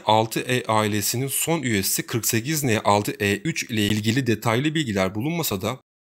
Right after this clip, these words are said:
bu versiyonda orta menzilli füzelere angaja olunabildiği belirtiliyor.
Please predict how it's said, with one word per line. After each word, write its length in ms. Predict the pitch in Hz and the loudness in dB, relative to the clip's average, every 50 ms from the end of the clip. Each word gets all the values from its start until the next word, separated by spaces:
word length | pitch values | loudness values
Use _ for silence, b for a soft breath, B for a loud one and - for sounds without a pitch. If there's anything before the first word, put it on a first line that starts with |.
| _ - | _ -4
bu 160 | 110 120 143 | -2 2 4
versiyonda 720 | 165 170 165 165 - - 143 127 117 110 120 139 160 - _ _ _ - | 4 4 4 2 0 -2 -2 -2 -2 -2 -2 -4 -4 -6 _ _ _ -4
orta 360 | 107 110 113 110 - - 156 | 0 0 0 0 0 -2 -2
menzilli 440 | 151 147 131 107 101 101 95 95 - | 0 0 2 2 2 0 0 0 0
füzelere 420 | - 110 101 110 104 110 113 123 | -2 0 2 2 2 2 2 2
angaja 380 | 113 107 107 104 110 104 110 131 | 2 2 2 0 0 0 0 0
olunabildiği 720 | 120 113 107 113 113 110 107 110 104 101 107 123 127 120 | 0 -2 -2 -2 -4 -4 -4 -4 -6 -4 -4 -4 -2 0
belirtiliyor. 600 | 110 101 98 98 - 95 101 101 90 85 - - | 0 0 0 -2 -2 -2 -2 -2 -2 -4 -6 -10